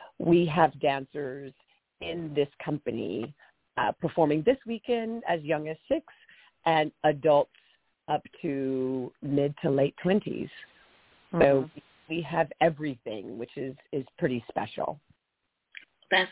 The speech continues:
Speaker 3: excellent. That is amazing. And I did sift through your website, and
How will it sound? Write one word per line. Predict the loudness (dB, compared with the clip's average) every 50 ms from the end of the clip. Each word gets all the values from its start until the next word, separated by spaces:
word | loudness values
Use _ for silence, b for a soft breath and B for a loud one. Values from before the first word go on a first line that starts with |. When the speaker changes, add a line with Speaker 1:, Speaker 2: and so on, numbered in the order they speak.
| -4 -2
Speaker 3:
excellent. | 0 0 0 -2 -4 -2 0 0 0 0 -2 -2 2 4
That | 4 6 6 4
is | 2 0 0
amazing. | 2 2 4 4 4 2 2 0 -2 -2 -2 B B B B B B
And | 4 4
I | 4 4 2 0 0
did | 2 4 4 4 4 0 -4 _ _ _ _ _ _ -18 -16 -14 -12 -12 -4 0 2
sift | 2 2 2 -2 -2
through | 2 2 4
your | 4 4 4 2
website, | 2 2 2 2 0 -2 0 4 6 8 8 8 6 4 2 0 0 0
and | 0 2 2 2 0